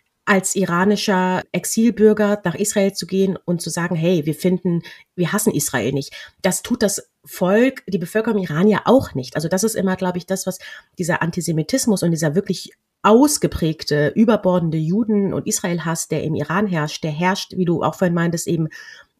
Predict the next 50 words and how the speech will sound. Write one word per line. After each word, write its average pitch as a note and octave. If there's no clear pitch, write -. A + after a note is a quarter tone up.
bei D#3+
den, D#3
äh, D#3+
bei D#3+
den D#3
Regimeleuten, D3
aber D3
nicht E3+
bei D#3+
dem, D3
bei D3+
der D3
Bevölkerung. C3+
Ja, C#3+
also D3
das D3
ist -
zumindest E3
mein D3+
Eindruck. B2
Ich G#2+
hab -
immer, D#3
ich C3+
erinnere D#3+
mich D#3+
immer D#3+
so D3+
aus, -
es -
gab D#3
immer E3+
so D#3+
ein, D3+
so -
eine D#3+
ganz -
witzige, E3
so D#3
ein, D3+
ich -
weiß E3
gar G3+
nicht F#3
mehr, D#3+
wer D#3
das D#3
war, E3+
so D#3+
ein -